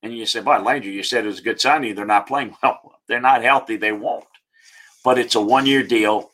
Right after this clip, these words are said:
and it's worthy moves. Um, you know, Dak re-signed, of course. Uh, Awuzie,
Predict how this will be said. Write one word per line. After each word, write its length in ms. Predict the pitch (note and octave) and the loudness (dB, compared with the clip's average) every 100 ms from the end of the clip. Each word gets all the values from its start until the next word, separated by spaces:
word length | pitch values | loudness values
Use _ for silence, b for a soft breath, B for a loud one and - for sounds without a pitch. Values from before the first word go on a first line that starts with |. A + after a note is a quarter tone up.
| _ _ _ _ _ _ _ - | _ _ _ _ _ _ _ -2
and 140 | B2 | 0
it's 180 | A#2+ - | 0 -2
worthy 340 | A2+ A#2 G#2+ | 0 2 0
moves. 460 | G#2 G2 D2+ - - _ _ _ _ _ _ _ b b b b b b b | -2 -4 -6 -12 -20 _ _ _ _ _ _ _ b b b b b b b
Um, 480 | B2 A#2+ A2+ G2+ E2+ _ _ _ _ _ _ _ - B B B B F#2+ | 4 6 6 4 -4 _ _ _ _ _ _ _ -20 B B B B -6
you 120 | A2 | 2
know, 140 | A#2 | 2
Dak 400 | A#2+ C3 B2+ B2 | 4 4 4 2
re-signed, 600 | A#2+ B2 A#2+ C3+ B2 B2 | 2 2 4 4 4 2
of 140 | A#2+ - | -2 -2
course. 580 | B2 B2 B2 A#2+ - - _ B B B B _ _ _ _ _ _ _ _ _ _ _ _ _ - | 4 6 6 4 -4 -14 _ B B B B _ _ _ _ _ _ _ _ _ _ _ _ _ 0
Uh, 180 | A#2 | 0
Awuzie, 720 | A#2 A2+ A#2 C#3 C3+ C3 C3 | 0 0 2 2 4 4 4